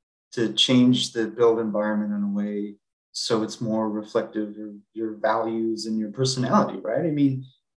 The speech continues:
y-, you wanna feel as though Houston belongs to you. And this is, it's a good way to, you know, in the, in the case of Flower Man, to shape it in its own image.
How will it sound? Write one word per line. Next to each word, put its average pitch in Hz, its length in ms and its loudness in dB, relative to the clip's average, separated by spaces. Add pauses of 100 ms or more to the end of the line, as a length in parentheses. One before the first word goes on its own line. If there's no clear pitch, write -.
(120)
y-, - 220 -2
you 127 320 2
wanna 135 160 8
feel 131 200 6
as 110 100 4
though 117 120 6
Houston 110 360 -2
belongs 120 480 2
to - 80 -8
you. - 100 -12 (140)
And 101 100 -6
this 104 160 -8
is, - 460 -12 (680)
it's - 100 -6
a 131 40 2
good 127 200 6
way 117 160 8
to, 117 200 -2
you 110 360 -2
know, 107 80 4
in 101 100 2
the, 117 240 -6
in 117 80 -8
the 104 80 -2
case 117 320 -4
of 104 80 -18 (260)
Flower 214 300 6
Man, 107 200 0
to 131 240 -2
shape 127 280 2
it 151 100 2
in 147 100 2
its 143 120 0
own 151 240 2
image. - 440 -2